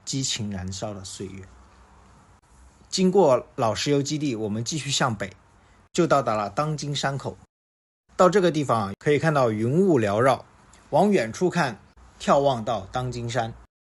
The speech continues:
一条公路沿着山，仿佛上到天际，留下苍凉的美感。因为在这里，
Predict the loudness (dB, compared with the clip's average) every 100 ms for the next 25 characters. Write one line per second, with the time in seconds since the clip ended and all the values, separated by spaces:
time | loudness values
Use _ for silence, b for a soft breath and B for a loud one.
0 | _ _ -18 -6 -2 2 2 4 2 4
1 | 2 -2 _ _ -10 -4 -2 -2 0 0
2 | 0 -4 -2 -2 -2 -2 0 0 0 0
3 | 2 2 -2 -8 -10 -8 -6 -4 -6 -4
4 | -4 -4 -4 -4 -4 -6 -8 -10 _ _
5 | _ _ _ 2 6 8 6 4 0 0